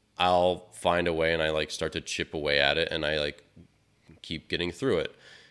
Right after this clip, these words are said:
And even when my efforts fail, which they're continu-, <laughs> continuing to fail as I launch new products and whatnot, uh, I still know that there's a solution, and then there's a way to get them to succeed,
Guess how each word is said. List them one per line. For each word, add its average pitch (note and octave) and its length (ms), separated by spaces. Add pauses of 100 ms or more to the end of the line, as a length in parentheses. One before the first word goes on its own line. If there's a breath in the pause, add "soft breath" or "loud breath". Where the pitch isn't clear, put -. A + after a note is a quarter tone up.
And G2+ 100
even B2 180
when C3 160
my G2 200 (100)
efforts G2 320
fail, F2 420
which E2 200
they're E2+ 120
continu-, F2 460
<laughs> - 100
continuing G2 380
to F2+ 60
fail F2 440 (520 loud breath)
as E2 160
I E2 120
launch E2+ 360
new F2 120
products E2+ 420
and D2+ 100
whatnot, C#2+ 500 (340 loud breath)
uh, D2+ 560 (640)
I F2+ 100
still F2 480
know F2 720
that D#2 140
there's D#2+ 240
a D2+ 40
solution, E2+ 680
and D#2+ 140
then D#2 80
there's D#2 180
a E2 40
way D#2 340
to D2+ 100
get D2 220
them C#2+ 320
to - 80
succeed, D2+ 640